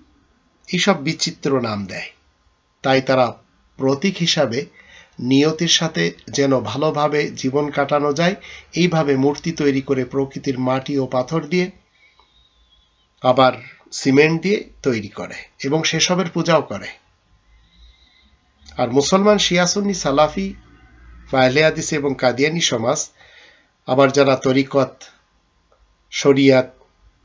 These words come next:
হাকিকত, মারেফাত, এমনকি মাযহাবি, তারা আবার তাদের বানানো প্রিয় আরবের একজন বিশেষ ব্যক্তিকে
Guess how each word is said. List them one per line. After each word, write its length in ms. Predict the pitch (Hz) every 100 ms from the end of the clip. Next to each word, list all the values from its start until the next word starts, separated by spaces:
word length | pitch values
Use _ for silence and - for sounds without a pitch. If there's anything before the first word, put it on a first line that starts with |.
| _ _ _ - -
হাকিকত, 540 | - - 156 139 135 135
মারেফাত, 600 | 127 131 143 143 131 - _
এমনকি 360 | 131 139 151 160
মাযহাবি, 580 | 123 127 127 170 139 120
তারা 260 | 131 143
আবার 240 | 147 139 143
তাদের 340 | 143 135 160 - _ _ - - _ _ -
বানানো 640 | 107 120 147 185 185 - - _
প্রিয় 500 | 165 170 196 180 135
আরবের 640 | 120 127 143 170 165 156
একজন 440 | - 131 131 139 120
বিশেষ 440 | 117 131 156 123
ব্যক্তিকে 580 | 120 135 - 175 185 196